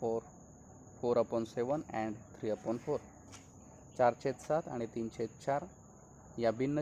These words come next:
छेद अपूर्णांकाचं रूपांतर आपल्याला समछेद अपूर्णांकामध्ये करायचं आहे, म्हणजेच कॉमन डिन-, डिनॉमिनेटर आणायचं आहे. कॉमन डिनॉमिनेटर आणायचा म्हणजे समान छेद करायचे. समान छेद करायचे याचा अर्थ लाईक फ्रॅक्शन होणार.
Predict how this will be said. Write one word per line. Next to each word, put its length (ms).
छेद 200
अपूर्णांकाचं 680
रूपांतर 440
आपल्याला 300
समछेद 600
अपूर्णांकामध्ये 680
करायचं 540
आहे, 100
म्हणजेच 300
कॉमन 340
डिन-, 320
डिनॉमिनेटर 520
आणायचं 380
आहे. 120
कॉमन 320
डिनॉमिनेटर 500
आणायचा 420
म्हणजे 240
समान 340
छेद 100
करायचे. 320
समान 320
छेद 100
करायचे 400
याचा 220
अर्थ 220
लाईक 240
फ्रॅक्शन 320
होणार. 280